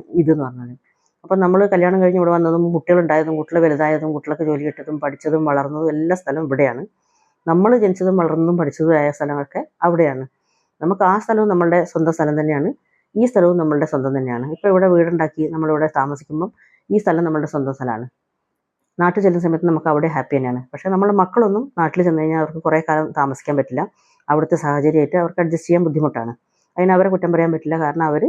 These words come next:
ഇവിടെ ജനിച്ച് വളർന്ന കുട്ടികളായതുകൊണ്ട് അവർക്ക് അവരുടെ നാ-, ഏഹ്, മാതൃസ്ഥലം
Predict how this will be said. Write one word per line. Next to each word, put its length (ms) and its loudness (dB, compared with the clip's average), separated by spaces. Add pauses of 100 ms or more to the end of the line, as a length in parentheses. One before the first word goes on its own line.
ഇവിടെ 240 4
ജനിച്ച് 260 0
വളർന്ന 200 -4
കുട്ടികളായതുകൊണ്ട് 520 -6
അവർക്ക് 320 -2
അവരുടെ 240 2
നാ-, 260 0
ഏഹ്, 360 0
മാതൃസ്ഥലം 560 2